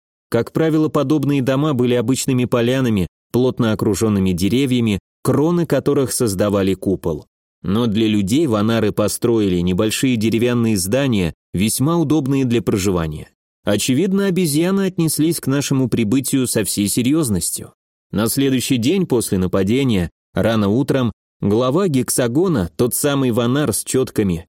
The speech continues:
позвал меня на беседу. Мы сидели внутри необычного дерева,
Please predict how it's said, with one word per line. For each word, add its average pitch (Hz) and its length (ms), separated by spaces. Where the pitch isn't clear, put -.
позвал 120 420
меня 120 300
на 127 100
беседу. 82 560
Мы 135 220
сидели 139 480
внутри 127 400
необычного 117 640
дерева, 90 480